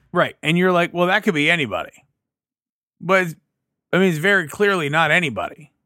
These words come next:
right? I mean, if they're, if they're talking publicly about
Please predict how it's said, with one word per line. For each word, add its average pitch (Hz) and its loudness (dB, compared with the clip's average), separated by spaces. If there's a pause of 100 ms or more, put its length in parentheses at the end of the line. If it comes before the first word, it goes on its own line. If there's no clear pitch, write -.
right? 123 -2
I 151 -4
mean, 147 0
if 135 -6
they're, 175 2
if 147 -6
they're 175 2
talking 220 -2
publicly 220 0
about 180 0